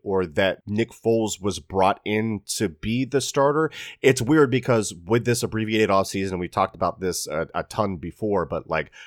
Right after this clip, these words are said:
I don't think you can expect Nick Foles to come in and immediately be the starter, but it's not like this is a totally foreign system to him. He, this is like a, a, a direct Chiefs to Eagles to Bears. There's a, a,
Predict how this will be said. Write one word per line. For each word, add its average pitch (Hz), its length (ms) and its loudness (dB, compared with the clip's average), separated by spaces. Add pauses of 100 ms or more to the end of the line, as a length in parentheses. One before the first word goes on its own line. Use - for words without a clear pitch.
(120)
I 98 60 4
don't 113 160 4
think 110 180 0
you 113 80 -4
can 101 160 -6
expect - 440 -2
Nick 101 180 -4
Foles 104 400 -2
to 98 140 -2
come 101 320 -2
in 101 240 -2
and 98 120 -2
immediately 98 440 -4
be 117 120 -2
the 110 100 -4
starter, 123 360 0
but 107 180 -4
it's - 180 -10
not 135 260 -2
like 180 220 0
this 160 180 -2
is 131 100 -4
a 110 60 2
totally 165 480 0
foreign 160 380 0
system - 420 -6
to - 80 -12
him. 80 220 -6 (300)
He, 202 240 2
this 156 240 2
is 180 160 -4
like 95 200 4 (360)
a, 95 180 2
a, 92 120 2 (100)
a 110 80 -2
direct 101 420 -2 (240)
Chiefs - 460 -2
to 160 160 0
Eagles 156 500 0
to 139 240 2
Bears. 135 440 0
There's 143 420 4
a, 127 160 6
a, 92 160 -2